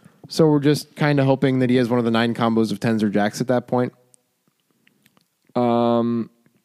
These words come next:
Speaker 2: yeah. Uh, yeah, I guess. There's not much there. I agree with you. But, uh, I mean, if we had king ten or king jack, we might have bet the flop also because when the gut-, when our gutters come in or our two pairs come in,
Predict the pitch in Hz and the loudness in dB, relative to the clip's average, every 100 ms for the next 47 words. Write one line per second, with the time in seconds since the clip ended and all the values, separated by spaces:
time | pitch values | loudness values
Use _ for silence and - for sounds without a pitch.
0 | _ _ _ - 110 107 101 110 127 175 | _ _ _ -10 -4 -2 0 0 0 0
1 | 220 220 165 - _ _ _ _ _ - | 2 0 -2 -10 _ _ _ _ _ -4
2 | 104 107 104 101 98 120 98 78 85 78 | -2 0 0 -2 -2 -2 -2 -4 -6 -8
3 | 67 - - 127 170 127 101 71 - 76 | -8 -8 -4 0 0 0 0 -2 -8 -6
4 | 73 - 107 98 90 85 87 85 - - | -6 -4 -2 -2 -2 -4 -2 -6 -6 -16
5 | - _ 196 190 - - 127 - 220 196 | -20 _ -2 -2 -4 -8 -6 0 0 0
6 | 208 277 294 - 294 254 220 202 175 190 | -2 0 -2 0 -2 2 2 2 2 0
7 | 175 156 139 151 147 202 190 156 - 127 | 2 0 2 2 2 2 0 -2 -2 -2
8 | 117 - 101 110 135 123 120 110 117 98 | 0 0 -2 0 0 0 -2 -4 0 2
9 | 95 95 - - _ - 123 143 120 127 | 2 -2 -12 -20 _ -2 0 2 2 2
10 | 123 131 127 104 113 120 - - 110 92 | 2 2 2 2 2 0 -2 -4 0 0
11 | 104 143 139 _ _ - 110 104 - 110 | 0 -2 -6 _ _ 0 2 2 0 0
12 | 104 101 - 131 135 - | 0 0 -2 -2 -2 -4